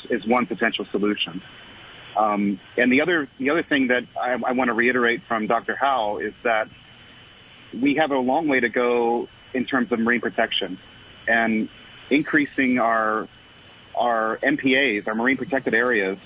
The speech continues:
is another very effective mechanism for enforcing some of these rules. Because,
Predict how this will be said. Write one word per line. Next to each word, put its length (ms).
is 160
another 380
very 400
effective 600
mechanism 680
for 400
enforcing 640
some 160
of 40
these 160
rules. 420
Because, 340